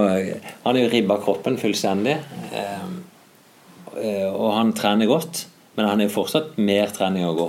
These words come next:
på. Men det jeg egentlig vedder på, er jo at ikke det her kommer til å holde for han. Han har fått seg baby, han skal, han begynner jo i full jobb igjen i august. Eh, og da kan jeg sette inn støtet.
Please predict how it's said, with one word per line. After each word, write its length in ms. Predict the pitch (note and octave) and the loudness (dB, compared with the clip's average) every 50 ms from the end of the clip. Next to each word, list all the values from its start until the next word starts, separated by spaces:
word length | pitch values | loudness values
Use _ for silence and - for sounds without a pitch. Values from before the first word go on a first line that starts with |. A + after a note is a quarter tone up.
| - | -2
på. 140 | - C3+ D3+ - - - - - - - - - _ | -2 -4 -4 -4 -10 -20 -20 -20 -20 -20 -20 -10 _
Men 140 | - A2+ A2+ | -2 0 2
det 100 | G#2 A2 | 4 4
jeg 180 | A2 A2 G#2+ G2+ G2+ | 2 2 2 2 2
egentlig 200 | G#2 G#2 A2 F#2+ | 2 2 2 2
vedder 240 | F#2+ F#2+ F2 E2 - | 2 0 0 -2 -2
på, 100 | - D3 C#3+ | -2 0 0
er 160 | A#2 F2+ F2+ | 2 2 2
jo 100 | F2 F2+ | 2 0
at 160 | F#2 - - | 0 -2 -6
ikke 240 | - G2+ - - - | -6 -6 -6 -4 -4
det 80 | E2+ E2+ | -4 -4
her 100 | F2 E2+ | -4 -6
kommer 200 | E2 - F2+ E2+ | -6 -6 -8 -6
til 100 | E2 F2+ | -6 -4
å 40 | E2 | -2
holde 180 | E2+ E2+ E2+ E2 | -2 -2 -2 -2
for 200 | F2 A#2+ A#2+ G2+ | -2 -2 -2 -2
han. 140 | F2 E2 - - - - - - - - - - - - - - - - - | -4 -6 -8 -12 -18 -20 -20 -20 -20 -20 -20 -20 -20 -20 -20 -12 -6 -2 0
Han 120 | - B2+ C3 | 2 4 2
har 80 | B2+ - | 2 2
fått 140 | - A#2+ - - | 2 0 0 2
seg 140 | - A2 | 0 2
baby, 340 | F#2+ G2 F#2+ G2+ G2+ A2+ C#3+ | 4 4 2 2 2 2 2
han 240 | E3 D#3+ C3 A2+ A2 | 2 2 2 0 0
skal, 240 | G#2+ - A2 G#2+ G#2 - G2 | -2 -2 -2 -2 -2 -2 -4
han 220 | A2 A2 A2 G#2+ | -2 -2 0 0
begynner 300 | G#2 G2+ F#2+ F#2+ G2 G#2+ | 0 0 0 0 0 0
jo 180 | A2 G#2 G2 F#2+ | 2 2 2 2
i 240 | F#2+ F#2 F2+ F2+ F2 | 2 2 0 0 -2
full 220 | F2 - F#2 E2+ E2+ | -2 -2 -2 -2 0
jobb 220 | F2 E2+ E2 F2 | 0 0 0 -2
igjen 220 | F#2+ F#2+ F#2 F2+ F2 | -2 -2 -2 -4 -4
i 220 | E2+ - E2+ E2+ E2+ E2 E2 F2 | -6 -6 -6 -6 -6 -6 -6 -6
august. 520 | F2+ F2+ E2 A2+ B2+ C3+ - - - - - - - _ _ _ - - _ _ _ - - _ _ _ _ _ _ _ - - - G2+ | -6 -4 -4 -4 -4 -4 -6 -8 -10 -14 -20 -20 -20 _ _ _ -20 -20 _ _ _ -20 -20 _ _ _ _ _ _ _ -14 -14 -12 -10
Eh, 340 | F#2+ F2+ F#2 F#2+ G#2 G2+ F#2 F#2 | -10 -10 -8 -8 -6 -6 -4 -2
og 120 | G2 G2+ | -2 0
da 80 | G#2+ G#2 | 0 0
kan 140 | G#2 C#3+ B2+ G#2+ | 0 0 0 0
jeg 60 | G2+ | 0
sette 240 | - C3 C3+ - B2 | -2 -4 -2 -2 -2
inn 80 | G#2 - | -4 -4
støtet. 420 | - F#2+ F#2 E2+ - - - - | -4 -6 -6 -6 -8 -10 -12 -12